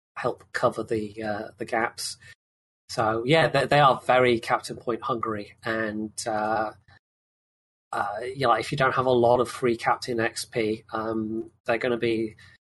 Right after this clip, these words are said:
that if you're going in and just using the six-point captains or whatever that, that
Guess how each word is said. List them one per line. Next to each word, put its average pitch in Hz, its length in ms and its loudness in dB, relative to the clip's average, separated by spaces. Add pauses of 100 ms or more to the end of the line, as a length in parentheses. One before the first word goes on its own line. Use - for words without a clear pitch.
(880)
that - 160 0
if - 140 -2
you're 139 80 0
going 139 260 6
in 139 120 4
and 110 120 0
just - 220 0
using 120 400 2
the 110 280 2
six-point - 580 -2
captains 120 420 -2
or 113 80 -2
whatever 113 400 0
that, 113 240 0 (180)
that 113 200 -4